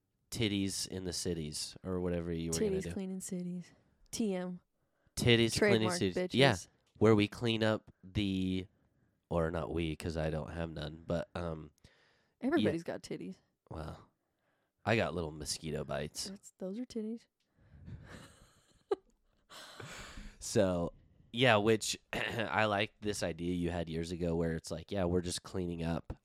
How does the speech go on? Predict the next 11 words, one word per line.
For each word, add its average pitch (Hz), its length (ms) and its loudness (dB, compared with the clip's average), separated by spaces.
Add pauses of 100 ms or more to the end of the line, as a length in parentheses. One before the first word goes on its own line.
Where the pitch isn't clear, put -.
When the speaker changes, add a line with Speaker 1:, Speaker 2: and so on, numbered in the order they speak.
(120)
Speaker 1:
like, 76 340 -8
the 78 260 -6
freeway 80 840 -2 (720)
entrances 82 600 -4
and 78 160 -8
ramps 76 420 -6
and 196 80 -2
Speaker 2:
Yeah. 190 260 -4
Speaker 1:
other 90 240 -2
areas. 82 420 -2
And 80 160 -6